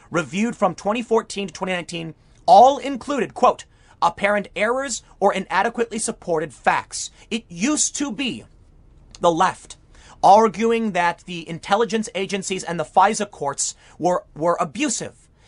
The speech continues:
and that they were, well, wrong and non-adversarial. While some progressives have routinely called out this intelligence apparatus, there have been far too many people quick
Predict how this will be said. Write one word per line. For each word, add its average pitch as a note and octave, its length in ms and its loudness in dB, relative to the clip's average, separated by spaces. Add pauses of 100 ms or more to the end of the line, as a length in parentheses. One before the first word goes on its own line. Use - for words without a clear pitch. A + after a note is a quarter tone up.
(120)
and F3+ 120 -2
that - 120 -2
they G3+ 120 0
were, G3 340 0 (280)
well, F3+ 220 2
wrong D#3 460 4
and D#3+ 180 -6
non-adversarial. D#3+ 1040 -4 (400)
While E3 220 4
some A3+ 480 0
progressives E3 600 -4
have D#3+ 180 -6
routinely G3 680 -6
called F3+ 460 0
out D#3+ 260 0
this E3 200 -10 (180)
intelligence D#3 480 -4
apparatus, B2 420 -4
there E3 120 -4
have - 60 -4
been D#3 100 -6
far F#3 300 0
too A3 100 -10
many G3 140 -4
people D#3 220 -12
quick - 320 -2